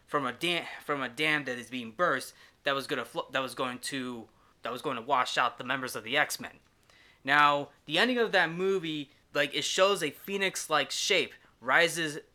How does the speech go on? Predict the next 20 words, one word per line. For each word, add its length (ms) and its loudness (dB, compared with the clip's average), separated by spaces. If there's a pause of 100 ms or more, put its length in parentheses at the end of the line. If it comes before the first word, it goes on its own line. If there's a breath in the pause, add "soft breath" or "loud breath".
that, 260 4
that 240 4
is, 120 -10 (180)
that 320 2
ri-, 320 0
rising 520 2
from 380 -2
the 100 -8
flooded, 480 -2 (460 loud breath)
rising 380 4
from 220 -4
the 80 -6
flooded 400 0 (260)
Alkali 720 -2
Lake. 460 -6 (840 soft breath)
And, 400 2 (640)
and 160 0
at 200 0
that 200 4
lake, 360 0